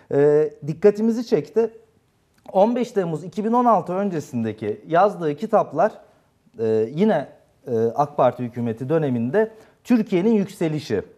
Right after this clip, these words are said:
e, İslam, laiklik ve Türkiye'de, e, modern Türkiye'de milliyetçilik gibi yazılar paylaşırken,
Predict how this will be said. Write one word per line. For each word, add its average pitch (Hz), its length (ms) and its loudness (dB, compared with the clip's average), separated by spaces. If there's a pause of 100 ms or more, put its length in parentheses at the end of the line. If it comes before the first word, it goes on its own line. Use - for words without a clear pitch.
(540)
e, 127 360 2
İslam, 196 500 2
laiklik 175 560 -4
ve 165 260 0
Türkiye'de, 175 680 2
e, 143 380 0
modern 151 340 2
Türkiye'de 151 720 2
milliyetçilik 139 800 -2
gibi 92 240 -6 (480)
yazılar 120 460 0
paylaşırken, 214 720 0